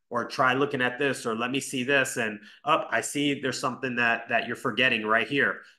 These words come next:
And that's how you really grow a business. And that's how you get better as a C E O and as a leader,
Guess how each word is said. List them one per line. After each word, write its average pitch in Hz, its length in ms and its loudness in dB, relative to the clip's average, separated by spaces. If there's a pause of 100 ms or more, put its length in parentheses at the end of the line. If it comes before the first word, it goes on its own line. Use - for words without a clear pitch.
(180)
And 117 360 -2
that's 139 320 4
how 135 140 0
you 110 240 -4
really 117 280 0
grow 110 260 0
a 104 80 -4
business. 110 400 -4
And 95 140 -10
that's 117 180 0
how 131 80 -2
you 117 140 -2
get 101 260 -4
better 110 420 0 (280)
as 110 180 -2
a 98 80 -6
C 117 460 -4
E 104 60 -6
O 113 420 -2
and 101 100 -8
as 101 180 -2
a 104 60 -6
leader, 104 580 -2